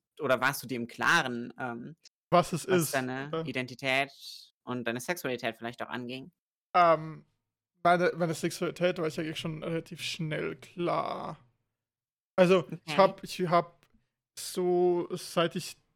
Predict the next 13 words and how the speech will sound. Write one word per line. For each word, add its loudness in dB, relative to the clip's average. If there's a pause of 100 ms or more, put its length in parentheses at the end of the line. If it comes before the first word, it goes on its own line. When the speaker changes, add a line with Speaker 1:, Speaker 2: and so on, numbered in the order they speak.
(120)
Speaker 2:
denken -20
kann, 2
stand 0
ich -4
immer 0
auf 2
Frauen. 2 (760)
Speaker 1:
Mhm. -8
Speaker 2:
Oder, 4
oder 0
halt, -4 (460)
ja, 2 (180)
immer. 4